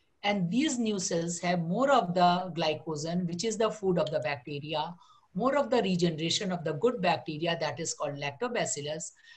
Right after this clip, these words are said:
and the cycle of the recurrent infection broken. In our practice, what we have seen with the lasers in the recurrent infection, the patient who is having a, uh, taking the medicine,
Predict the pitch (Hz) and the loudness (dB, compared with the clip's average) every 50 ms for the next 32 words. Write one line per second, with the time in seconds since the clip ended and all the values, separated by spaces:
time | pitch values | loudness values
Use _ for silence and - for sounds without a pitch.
0 | - - _ - 214 247 254 247 - 277 269 - 190 160 175 175 - 269 269 254 | -20 -12 _ 2 2 4 6 6 6 6 6 6 4 4 4 6 4 4 6 6
1 | 233 175 185 185 170 175 170 - 175 170 175 175 185 170 131 123 - - 156 139 | 4 4 4 4 2 2 0 -2 -2 0 0 0 0 -2 -6 -8 -12 -12 -10 -8
2 | - - - 220 240 254 - _ _ _ _ _ _ _ _ _ _ - 185 196 | -6 -4 -4 -4 -6 -8 -10 _ _ _ _ _ _ _ _ _ _ -4 -2 -2
3 | 180 - 165 139 127 127 - _ _ - - - _ - 214 233 240 - - - | 0 0 -2 -4 -4 -8 -12 _ _ -20 -20 -16 _ -4 -4 -4 -4 0 4 6
4 | 240 269 285 277 - 269 269 262 269 302 269 233 208 196 214 220 254 247 254 262 | 6 6 6 6 4 4 4 4 0 -4 -2 0 4 4 4 4 4 4 6 6
5 | 254 247 240 247 - - 233 247 247 233 233 185 202 180 170 170 175 190 185 240 | 8 6 6 4 2 0 0 0 0 0 2 4 4 6 6 8 6 6 6 6
6 | 254 247 254 247 214 202 196 175 175 - - 185 180 175 175 170 170 - 165 156 | 4 4 2 0 2 2 2 2 2 0 0 0 2 2 2 2 0 -2 -4 -6
7 | - - 226 233 233 - - - 165 175 175 - 254 247 233 226 208 196 147 151 | -4 -4 -2 0 0 -2 0 0 0 0 0 0 0 0 2 2 2 2 0 0
8 | 147 151 165 202 220 233 240 240 233 233 - _ _ - _ _ _ - _ - | -2 -2 -2 -2 -2 0 2 2 2 0 -6 _ _ -20 _ _ _ -20 _ -2
9 | - 165 170 165 165 165 - - _ _ _ _ _ _ _ _ _ _ - - | 0 2 2 2 0 -2 -8 -18 _ _ _ _ _ _ _ _ _ _ 2 4
10 | 226 233 233 269 262 254 269 247 240 240 233 - - - 247 247 247 240 240 | 4 4 4 2 4 4 4 4 4 0 -2 -2 -4 -4 -4 -4 -4 -8 -10